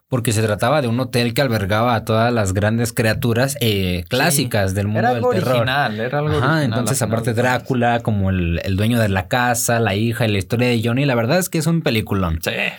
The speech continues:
Speaker 1: Luego, como dices tú, la segunda, pues, yo digo yo, está bien porque, pues, es como para saber qué pasó un poco después de sus vidas, si tuvieron hijos, murciélagos y, o
Speaker 2: <laughs>
Speaker 1: humanoides.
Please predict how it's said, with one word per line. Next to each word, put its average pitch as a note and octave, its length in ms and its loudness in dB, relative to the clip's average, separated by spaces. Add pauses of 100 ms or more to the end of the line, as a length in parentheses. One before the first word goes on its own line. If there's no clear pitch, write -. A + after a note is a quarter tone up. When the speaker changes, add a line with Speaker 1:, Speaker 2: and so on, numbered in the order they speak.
Speaker 1:
Luego, F3 220 0
como F3+ 120 0
dices F#3 280 -2
tú, G3 100 -2
la F3+ 160 0
segunda, E3+ 540 0
pues, D3 180 -2
yo C#3 80 -2
digo D3 160 0
yo, C#3+ 160 2
está D3+ 220 -2
bien E3 320 0
porque, A2+ 880 0 (360)
pues, A#2+ 160 0
es C3 120 0
como D3 200 2
para A2+ 200 2
saber B2+ 220 0
qué C#3 100 -2
pasó B2+ 180 2
un C#3 80 2
poco C3 160 0
después B2+ 520 0
de A#2+ 60 2
sus A2 160 0
vidas, C3 600 0
si G#2+ 140 -4
tuvieron A#2 380 0
hijos, A#2+ 440 0
murciélagos A2+ 720 0
y, F#2+ 380 0 (260)
o - 60 -2
Speaker 2:
<laughs> G2 80 0
Speaker 1:
humanoides. A#2+ 720 0